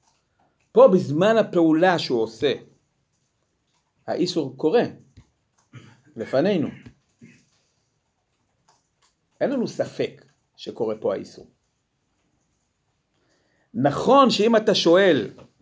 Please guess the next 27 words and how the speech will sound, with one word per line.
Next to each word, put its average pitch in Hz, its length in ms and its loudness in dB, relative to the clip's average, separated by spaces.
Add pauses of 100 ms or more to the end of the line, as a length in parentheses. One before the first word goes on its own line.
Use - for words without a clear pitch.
(140)
האם 147 460 -2
מלכתחילה 196 760 0
לפני 151 580 0
שהוא 147 200 -6
התחיל 131 300 -12
לעשות 117 300 -10
את - 40 -16
הפעולה, 98 480 -14 (1500)
אנחנו 117 1080 -4
יודעים 131 560 -4
לצפות 135 480 -6
מראש 127 420 -4
האם 127 420 -6 (100)
בעתיד 110 560 -10
זה 110 140 -10
ודאי 117 220 -4
יקרה 120 220 -8
או 110 100 -4
לא, 165 240 -2
אנחנו 113 200 -10
לא 120 60 -2
יודעים 110 180 -6
לצפות 95 280 -18
מראש. 92 220 -16
אנחנו 104 120 -20
יכולים 120 200 -8
לומר 165 340 -2